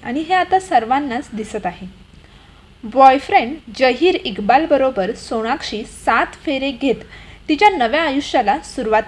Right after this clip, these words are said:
करणार आहे. तेवीस जूनला सोनाक्षी आणि जहीर विवाहबंधनात अडकणार आहेत, परंतु सोनाक्षीच्या कुटुंबीय मात्र नाराज असल्याचं एकंदरीत दिसून येत आहे. सोनाक्षीचा भाऊ लव आणि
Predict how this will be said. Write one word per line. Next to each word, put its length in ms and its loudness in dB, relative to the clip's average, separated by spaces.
करणार 300 -2
आहे. 240 -8
तेवीस 480 4
जूनला 460 0
सोनाक्षी 600 -4
आणि 220 -2
जहीर 340 0
विवाहबंधनात 960 0
अडकणार 400 0
आहेत, 320 -4
परंतु 680 4
सोनाक्षीच्या 960 -2
कुटुंबीय 800 -2
मात्र 320 2
नाराज 540 2
असल्याचं 420 -4
एकंदरीत 600 -4
दिसून 380 -6
येत 200 -2
आहे. 400 -6
सोनाक्षीचा 600 0
भाऊ 400 2
लव 320 4
आणि 200 0